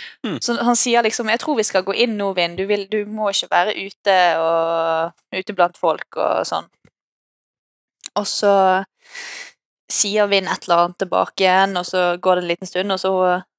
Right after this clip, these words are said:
Speaker 2: og så sier hun, "Nei, vi skal gå inn hos Cecil." Han bare, "Jeg tror det er veldig lurt." <laughs>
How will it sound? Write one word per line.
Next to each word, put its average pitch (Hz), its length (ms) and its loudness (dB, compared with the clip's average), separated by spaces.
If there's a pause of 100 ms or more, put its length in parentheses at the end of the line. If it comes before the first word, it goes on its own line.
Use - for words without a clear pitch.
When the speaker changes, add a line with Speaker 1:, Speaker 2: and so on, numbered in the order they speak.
(160)
Speaker 2:
og 196 100 -8
så 185 160 -8
sier 185 220 -6
hun, 180 80 -10
"Nei, 233 180 2
vi 226 80 0
skal 208 160 2
gå 214 100 2
inn 190 100 -2
hos 180 120 -10
Cecil." 175 320 -4
Han 185 140 -10
bare, - 160 0
"Jeg 202 60 -4
tror 202 160 -12
det 202 80 0
er 190 100 0
veldig 190 240 -6
lurt." - 260 -6
<laughs> - 60 2